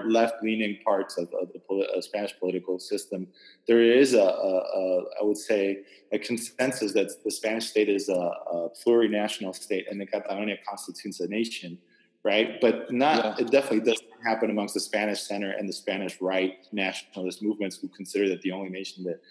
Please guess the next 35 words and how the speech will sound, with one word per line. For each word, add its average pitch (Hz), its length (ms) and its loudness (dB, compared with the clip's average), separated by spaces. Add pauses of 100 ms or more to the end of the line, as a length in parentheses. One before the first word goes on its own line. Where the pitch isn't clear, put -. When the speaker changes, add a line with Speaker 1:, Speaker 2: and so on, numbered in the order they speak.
(200)
Speaker 1:
there 98 100 2
actually 92 460 4
is, 92 120 0
is 90 120 -4
the 92 80 -4
Spanish 95 420 -6
nation, 98 280 -4 (380)
and 107 120 -2
that 101 140 0
these 113 200 0
are 98 140 4 (140)
all 95 200 4
bogus 101 440 6
and, 90 180 -4 (280)
and 98 140 -4
fake 98 300 4
claims, 92 480 -2
right? 92 300 -2
They, 95 80 2
they 104 160 4
don't 110 260 4 (140)
actually, 98 460 2 (540)
uh, 95 360 4
recognize 107 540 2
Catalonia 90 460 -2
as 90 140 -2
a 90 40 -4
nation 90 420 -2
or 87 120 0
as 85 120 -2
a 90 40 -2
political 92 300 -2
subject 85 540 -4
in 87 80 -12
itself. 82 420 -2